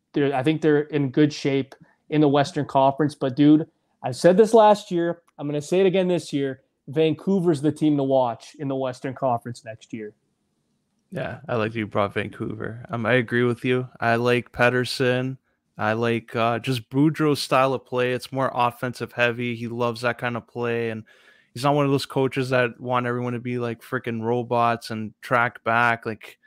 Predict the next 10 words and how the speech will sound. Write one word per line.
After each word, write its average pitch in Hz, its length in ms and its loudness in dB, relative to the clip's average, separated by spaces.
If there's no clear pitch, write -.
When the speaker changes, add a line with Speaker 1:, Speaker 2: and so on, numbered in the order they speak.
Speaker 2:
ask 135 300 0
guys 127 500 2
who 131 180 0
are 127 160 4
offensive 123 500 2
players 123 340 -2
to 131 60 -6
be 120 240 -2
defenders. 120 760 -2
So, 104 260 -4